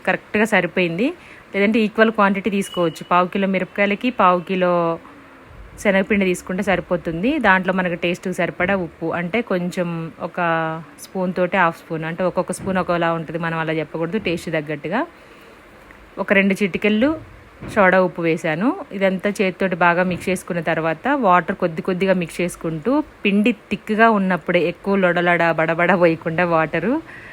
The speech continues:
కొంచెం వాటర్ కొద్ది కొద్దిగా వేసుకుంటూ, చేతులతో బాగా ఇట్లా పిండిని పిసుకుతూ, కొంచెం జోరుగా అయిన తర్వాత ఇంకా వాటర్ మనం వేయడం ఆపేసి, దాన్నే చేతితోటి బాగా ఇట్లా మనం విస్కర్తో చేసినట్టు పిండిని విస్క్ చేస్తూ ఉంటే,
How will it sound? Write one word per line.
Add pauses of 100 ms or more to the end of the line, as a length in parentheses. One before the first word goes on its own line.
(600)
కొంచెం
వాటర్
కొద్ది
కొద్దిగా
వేసుకుంటూ,
చేతులతో
బాగా
ఇట్లా
పిండిని (100)
పిసుకుతూ, (480)
కొంచెం
జోరుగా
అయిన
తర్వాత
ఇంకా
వాటర్
మనం
వేయడం
ఆపేసి,
దాన్నే
చేతితోటి
బాగా
ఇట్లా (540)
మనం
విస్కర్తో
చేసినట్టు
పిండిని
విస్క్
చేస్తూ
ఉంటే,